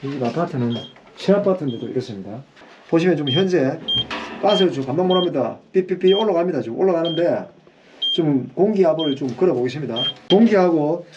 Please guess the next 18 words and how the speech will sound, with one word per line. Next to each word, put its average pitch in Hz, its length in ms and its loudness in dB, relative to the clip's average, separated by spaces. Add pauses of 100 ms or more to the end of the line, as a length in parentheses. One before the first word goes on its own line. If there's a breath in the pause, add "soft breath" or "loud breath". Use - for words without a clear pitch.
(140)
가스가 202 280 2
같이 185 200 0
혼합해서 226 440 4
있습니다. 131 480 0
왜? 165 120 4 (640)
가스가 254 340 6
감당을 214 340 4
못하기 226 340 4
때문에, 185 360 4 (800)
어, 147 500 4 (360)
가스하고 220 640 4
공기하고 226 440 6
연동을 226 300 6
해가 190 120 2
해야 175 200 2
됩니다. 160 260 0 (280)
자, 180 180 4 (880)
양이 240 380 4